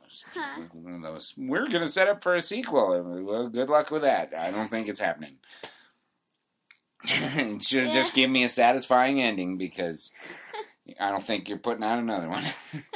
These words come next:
Speaker 1: Uh, okay, well, that, was there anything else you played besides our other big one we're gonna talk
Speaker 2: Uh,
Speaker 1: about?
Speaker 2: um, should I talk about it now?
Speaker 1: Well, did you play anything else, man?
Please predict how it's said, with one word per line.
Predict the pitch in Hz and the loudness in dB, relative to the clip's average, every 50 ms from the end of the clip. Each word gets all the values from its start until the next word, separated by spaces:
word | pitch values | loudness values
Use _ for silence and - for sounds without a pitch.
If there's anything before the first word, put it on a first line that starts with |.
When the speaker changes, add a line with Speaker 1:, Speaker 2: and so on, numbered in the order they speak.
| 349 381 _ _ - - - - - - _ _ _ _ _ _ _ _ _ - - - - | -14 -14 _ _ -20 -20 -18 -18 -20 -20 _ _ _ _ _ _ _ _ _ -16 -14 -10 -6
Speaker 1:
Uh, | 117 117 113 117 117 117 117 117 117 117 117 110 - 151 | -4 -2 0 0 2 2 2 2 2 2 0 -2 -2 -6
okay, | 151 143 - 269 285 156 117 | -6 -2 -2 0 0 0 0
well, | 107 107 107 | 2 2 4
that, | 123 139 156 156 - - - - - _ _ _ | 6 4 4 2 -4 -14 -18 -18 -18 _ _ _
was | 143 147 139 139 143 131 | -10 -6 -2 -2 0 2
there | 139 135 | 2 2
anything | 139 151 180 208 202 | 2 2 0 0 -2
else | 190 196 196 - | -2 -4 -4 -6
you | 170 190 208 | -8 -10 -6
played | - 240 220 226 233 233 233 226 | -2 -2 0 0 0 -2 -4 -6
besides | 208 185 - 175 160 170 151 139 | -8 -2 0 2 2 2 2 2
our | 151 143 143 127 | 0 2 2 4
other | 135 156 170 175 165 | 4 4 4 2 2
big | 139 180 180 160 | 4 2 2 4
one | 170 180 180 180 175 | 2 0 0 2 0
we're | 165 156 | 0 0
gonna | 160 170 175 | -2 -4 -2
talk | - 190 160 175 175 | 0 0 0 2 4
Speaker 2:
Uh, | - 294 302 - - 139 - 247 _ _ _ _ _ - | 6 6 6 6 2 -4 -10 -10 _ _ _ _ _ -8
Speaker 1:
about? | - | -4
Speaker 2:
um, | 349 349 339 339 330 339 349 359 370 | -4 -2 -2 -2 -4 -6 -8 -8 -4
should | - - 403 403 370 | -2 0 2 2 0
I | 349 349 | 0 -4
talk | 339 - 359 392 392 359 349 | -6 -4 -2 -2 -2 -2 -2
about | 349 381 370 370 359 | -4 -2 -2 -2 -2
it | 349 359 | -4 -6
now? | 370 392 466 - _ _ _ - | -8 -8 -10 -12 _ _ _ -4
Speaker 1:
Well, | - 151 156 151 | 2 2 2 2
did | 135 151 147 135 | 2 -4 -6 -6
you | - | -4
play | - 165 160 165 | 0 0 2 2
anything | 170 170 - 226 185 185 | 0 -2 -2 -4 -2 0
else, | 208 320 330 - - - - | 2 2 2 0 -2 -8 -12
man? | - 247 240 - - 277 277 | -12 -10 -10 -8 -8 -8 -8